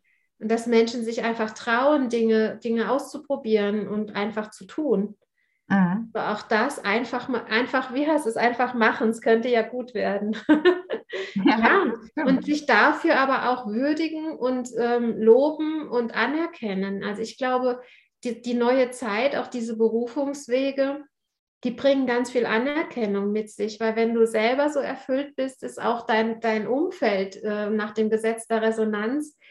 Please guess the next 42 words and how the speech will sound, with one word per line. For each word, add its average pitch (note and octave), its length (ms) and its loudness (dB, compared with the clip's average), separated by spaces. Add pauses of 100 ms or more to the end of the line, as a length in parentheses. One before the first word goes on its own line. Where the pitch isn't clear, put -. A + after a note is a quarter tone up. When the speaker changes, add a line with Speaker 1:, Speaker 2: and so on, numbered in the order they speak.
(200)
Speaker 1:
ziehst C4+ 320 -4
du A#3+ 100 0
natürlich A#3+ 680 0
auch A3+ 400 2
ganz A3+ 300 -2
viel A3+ 560 2
Wertschätzung A3+ 800 -4
an. F#3+ 420 -8
Und G#3 160 -6
das, E3+ 180 -2
Speaker 2:
Mhm. D#3+ 60 -12 (400)
Speaker 1:
ähm, A3 240 2
die A3 180 2
Wertschätzung C4+ 680 -2
in A#3+ 140 -2
der A3 240 0
Welt, A3+ 360 2
also A3 200 0
für A3+ 220 2
uns A3 240 2
selber, A#3+ 600 -2
für A#3+ 180 -2
uns A#3 200 -4
als A3 240 -6
Menschen, B3 640 -4 (420)
aber A#3+ 300 2
auch A#3+ 60 -4
für - 160 -6
die A3+ 140 2
Natur, B3 600 2
was B3 180 -6
du - 60 -6
eben A3+ 220 -2
auch A3+ 300 -4
gesagt A#3+ 400 -4
hast, B3 180 -12
dieses A3+ 280 -8
Naturnahe, B3 920 -4 (560)
es A3+ 260 -6
wird B3+ 200 4
immer C4+ 340 2
wichtiger, F#3+ 720 -6